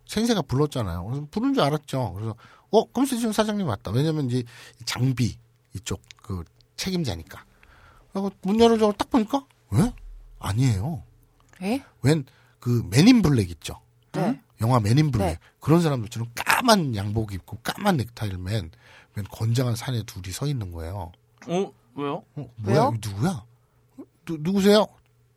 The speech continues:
Speaker 1: 말이 없어요. 띵동 띵동 누르기만 해요. "여기 김본자 씨 집 맞습니까?" 이러면서 문을 탁 열어요. "누구?" "국정원에서 나왔습니다."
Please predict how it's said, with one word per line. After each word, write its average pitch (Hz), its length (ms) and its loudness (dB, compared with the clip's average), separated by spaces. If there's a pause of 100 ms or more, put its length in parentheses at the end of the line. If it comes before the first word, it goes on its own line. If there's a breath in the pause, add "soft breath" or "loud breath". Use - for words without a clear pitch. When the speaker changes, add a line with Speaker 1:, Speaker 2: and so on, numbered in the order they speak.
Speaker 1:
말이 107 240 -4
없어요. 98 420 -8 (360)
띵동 185 320 -4
띵동 175 280 -4
누르기만 110 540 -4
해요. 117 200 -4 (1080)
"여기 135 340 2 (280)
김본자 135 480 0
씨 123 260 -4 (200)
집 - 140 -8
맞습니까?" 120 580 -2
이러면서 98 540 -4 (1160)
문을 131 200 0
탁 135 240 -8
열어요. 95 380 -6 (560)
"누구?" 175 920 -4 (1120)
"국정원에서 120 560 -2
나왔습니다." 82 540 -10